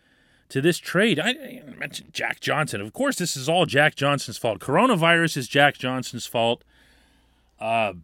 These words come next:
everything is Jack Johnson's fault because one player single-handedly brought the Penguins down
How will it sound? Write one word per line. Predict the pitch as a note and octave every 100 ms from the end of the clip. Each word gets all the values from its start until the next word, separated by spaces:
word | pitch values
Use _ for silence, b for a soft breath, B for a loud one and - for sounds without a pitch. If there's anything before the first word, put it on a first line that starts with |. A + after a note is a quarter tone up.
| _ _ _
everything | G3 A#3 A#3+ F3+ F3+
is | C#3+
Jack | - C#3+ C3+
Johnson's | C#3+ C3 B2 A#2
fault | - A#2 G#2+
because | G2+ -
one | - G#2 C#3+ F#3+ G#3+
player | F#3 G3+ G3 B2+ G2
single-handedly | - F3 F3+ E3+ D#3 D#3+ B2+ G2+
brought | F#2 A#2 A#2+
the | A2+
Penguins | A#2+ A2+ A2 F2+
down | G2 F2+ E2